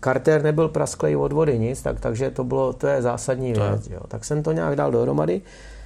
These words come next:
Speaker 1: V Čáslavi, v tom muzeu zemědělským, tam se taky nenašlo nic. Nějaká brožura skopírovaná z té doby.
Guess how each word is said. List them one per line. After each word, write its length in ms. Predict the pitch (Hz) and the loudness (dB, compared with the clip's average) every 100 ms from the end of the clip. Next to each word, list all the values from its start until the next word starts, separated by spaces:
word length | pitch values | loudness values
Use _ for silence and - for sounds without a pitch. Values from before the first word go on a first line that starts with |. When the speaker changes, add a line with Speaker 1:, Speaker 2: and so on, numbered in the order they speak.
| - | -18
Speaker 1:
V 100 | - | -10
Čáslavi, 640 | - 131 135 - 156 165 175 | 0 0 2 0 2 2 0
v 100 | 160 | -2
tom 180 | - 143 | -4 -2
muzeu 400 | 120 127 139 147 | -2 0 0 0
zemědělským, 800 | 139 143 147 147 147 - 151 143 | -2 -2 0 0 -2 -2 -4 -2
tam 340 | 143 135 127 135 - 156 113 113 110 - - | -4 -4 -6 -8 -10 -12 -12 -12 -14 -18 -16
se 200 | - 165 | -4 0
taky 260 | 123 107 131 | 0 2 2
nenašlo 440 | 127 123 120 127 | 2 2 0 -2
nic. 340 | 127 127 123 - - | -2 -2 -6 -10 -4
Nějaká 380 | 113 113 139 127 | -2 -2 0 0
brožura 500 | 107 98 110 123 120 | 2 0 0 0 0
skopírovaná 880 | - 107 - 113 110 110 117 117 | -2 -6 -4 -2 0 0 -2 -4
z 120 | 113 - | -6 -6
té 140 | 113 | -4
doby. 320 | 104 107 117 | -2 -2 -4